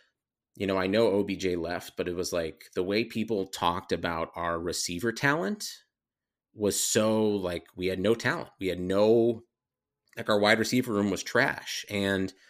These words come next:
to me, some of that has to go back to Baker because O B J has, like, you know, six touchdowns in the last month by himself. And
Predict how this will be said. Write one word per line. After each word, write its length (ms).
to 140
me, 600
some 280
of 80
that 180
has 360
to 100
go 160
back 260
to 80
Baker 580
because 720
O 100
B 120
J 160
has, 180
like, 160
you 40
know, 80
six 320
touchdowns 560
in 80
the 60
last 280
month 400
by 140
himself. 640
And 560